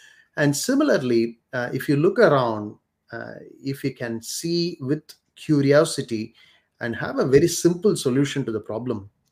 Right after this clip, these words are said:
uh, I think we will have tons of innovations. And some of the examples that they have quoted, please tune into that episode, my,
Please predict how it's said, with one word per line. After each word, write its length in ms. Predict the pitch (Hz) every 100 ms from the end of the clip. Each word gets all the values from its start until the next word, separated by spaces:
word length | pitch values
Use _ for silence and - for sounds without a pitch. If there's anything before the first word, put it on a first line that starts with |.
| _ _
uh, 180 | 110 107 -
I 40 |
think 220 | 113 131
we 160 | 120 123
will 320 | 123 120 113
have 240 | 113 113 - _ _ _
tons 280 | 160 175 165
of 140 | 147
innovations. 560 | 117 110 107 104 110 107
And 180 | 113 113
some 140 | 131
of 80 | 135
the 60 | 120
examples 480 | 110 127 127 127
that 120 | - 104
they 60 |
have 160 | 107 -
quoted, 360 | 127 - 175 - - _ _ _ _ -
please 340 | 143 156 147
tune 220 | - 139 131
into 180 | 127
that 140 | 117 113
episode, 420 | 110 110 117 104
my, 140 | 110